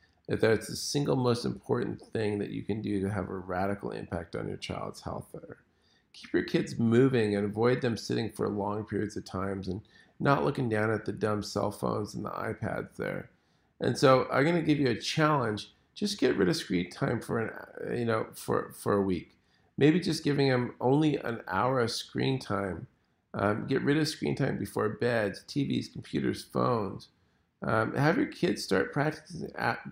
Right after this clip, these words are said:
practicing affirmations. The world's giving them affirmations.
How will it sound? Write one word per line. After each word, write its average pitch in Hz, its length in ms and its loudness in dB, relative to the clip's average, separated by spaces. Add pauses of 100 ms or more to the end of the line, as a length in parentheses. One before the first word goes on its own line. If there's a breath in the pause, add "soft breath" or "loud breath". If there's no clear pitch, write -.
(160)
practicing - 580 -2
affirmations. 117 720 -2
The 107 140 0
world's 143 400 2
giving 131 280 2
them 131 140 0
affirmations. - 840 -2